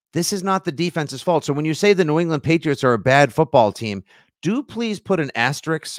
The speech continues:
or, like, some sort of disclaimer up there. Uh, I had a friend say to me on Monday, like, "Well, you know, don't be misconstrued. Don't, you know, don't be deceived, because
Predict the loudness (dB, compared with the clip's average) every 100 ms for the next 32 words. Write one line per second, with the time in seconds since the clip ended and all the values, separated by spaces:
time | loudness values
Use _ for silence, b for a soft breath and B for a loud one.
0 | -4 0 0 0 -2 -4 -4 0 0 0
1 | -4 -6 -2 0 2 0 2 2 2 0
2 | _ _ _ _ _ 0 2 2 0 -2
3 | 0 0 -2 -2 -2 0 -2 0 0 0
4 | -2 -4 -6 _ _ _ _ _ _ -6
5 | -4 -4 -6 -6 -6 -4 -4 -4 -4 -6
6 | -2 -2 -2 -6 -10 -10 -8 -8 -8 -8
7 | -8 -6 -8 -10 -12 -10 -4 -2 -2 -4
8 | -6 -6 -6 -6 -6 -8 -8 -8 -6 -4
9 | -4 -4 -8 -4 0 2 0